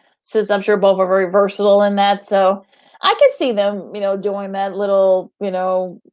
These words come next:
look, you're, you're gonna, I'm sure you're gonna do something similar with Peyton and Eli once they do their thing for Monday Night Football. So I, I have no doubt that they're gonna, especially, you know,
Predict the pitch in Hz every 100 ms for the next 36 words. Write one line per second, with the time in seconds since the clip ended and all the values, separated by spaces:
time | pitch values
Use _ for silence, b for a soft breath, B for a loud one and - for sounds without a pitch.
0 | _ _ 247 262 269 226 254 285 302 262
1 | 254 359 302 269 247 247 226 208 - 240
2 | 214 208 196 - 208 208 196 180 214 208
3 | 208 196 202 196 - 208 196 202 196 196
4 | 196 202 202 190 190 185 190 190 190 185
5 | 208 202 202 202 202 202 _ _ _ _
6 | - - 220 208 208 196 - _ _ _
7 | _ _ _ _ - 269 277 294 277 262
8 | 214 233 208 196 208 208 202 214 262 269
9 | - - 233 208 202